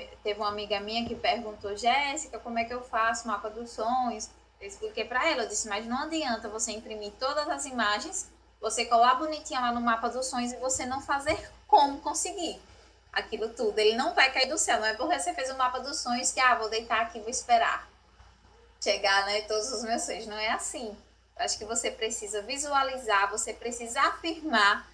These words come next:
você precisa ter forças pra agir, né? Planejar, traçar uma rota pra que você possa alcançar o seu objetivo, o seu sonho,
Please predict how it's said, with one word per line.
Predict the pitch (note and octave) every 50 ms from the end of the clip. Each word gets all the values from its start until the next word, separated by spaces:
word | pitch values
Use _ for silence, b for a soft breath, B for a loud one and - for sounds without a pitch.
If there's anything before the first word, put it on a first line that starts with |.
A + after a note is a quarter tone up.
| b b b - -
você | A#3 A#3+ B3+ B3+ A#3+
precisa | B3+ C4 C4 B3+ B3+ A#3+ B3 A#3+
ter | - - D4+ E4+ - - - - -
forças | D4+ A#3 A#3 A#3+ - C4 C4 -
pra | - - A#3 A3 A#3 B3+
agir, | D4 D#4+ C#4+ B3+ A#3 G#3 G3+ G3+ - - - _ _ _ _ _ _ _ _ _ -
né? | G3+ A3 A3+ A#3 - - - - - _ _ _ _
Planejar, | C4 D4 D4+ D#4 E4 D#4+ D#4 D#4 - - - A#3 G#3 G#3+ A3+ A#3 C4+ - - - -
traçar | - A#3+ A3+ A3+ - - C#4+ C4 C4+ C#4 D#4
uma | D#4 D#4 D#4
rota | C4 A#3+ A#3+ G#3 G#3 G#3 G#3 - - D4 E4+ E4+ - - - - _ _ _ _ _ _
pra | A3+ A3
que | A3 A3+
você | A#3 A#3+ A#3+ - B3
possa | B3 - A#3 A#3 A3+ B3
alcançar | A#3+ A#3+ B3 B3 - - A#3 A3
o | A3
seu | - - A#3 A#3+
objetivo, | A#3+ A#3+ B3 B3 C4 A3+ G#3+ - - A3 A3 A3+ G#3+ A3
o | A3 -
seu | - A#3 A3 A#3
sonho, | A#3 - - G#3+ G3+ G3+ G#3 G#3 G#3 G3+ G#3 G#3 G#3